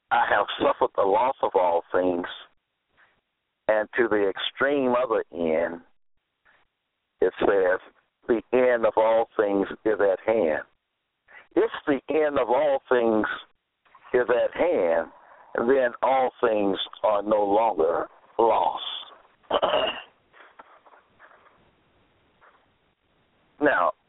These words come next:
is the statement, "The end of all things is at hand," true? Or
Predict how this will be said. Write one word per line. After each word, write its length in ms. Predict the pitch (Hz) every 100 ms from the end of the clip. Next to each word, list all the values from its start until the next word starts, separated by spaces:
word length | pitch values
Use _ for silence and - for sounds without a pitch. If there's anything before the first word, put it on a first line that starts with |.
| _ _ _
is 360 | 170 190 175 -
the 120 | 139 - -
statement, 560 | 202 196 - 131 127 - _ _
"The 180 | 120 127 -
end 280 | 156 156 139
of 80 |
all 260 | 120 143 135 -
things 400 | 131 113 113 120 - - - - - -
is 120 | 120 123
at 180 | 120
hand," 500 | 107 151 123 95 95 - - - - - - -
true? 240 | 240 85 - - - - - - - - - -
Or 420 | - - 135